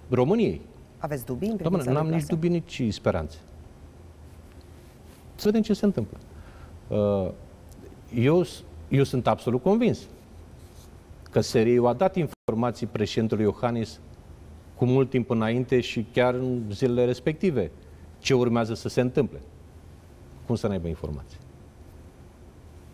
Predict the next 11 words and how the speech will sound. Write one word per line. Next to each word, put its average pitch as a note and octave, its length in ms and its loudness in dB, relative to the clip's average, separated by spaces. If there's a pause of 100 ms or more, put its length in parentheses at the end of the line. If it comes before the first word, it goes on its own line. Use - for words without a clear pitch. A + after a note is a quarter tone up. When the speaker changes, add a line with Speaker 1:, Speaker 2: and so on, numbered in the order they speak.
(260)
Speaker 1:
Eu B2+ 200 4
nu G#3 80 2
știu, G#2 260 -2 (220)
nu A2+ 160 2
știu B2+ 140 -4
ce A#2+ 160 0
a A2 160 4
spus F#2+ 300 -4
doamna F#2 580 -2
ministru F#2+ 460 -2
în, E2+ 240 -4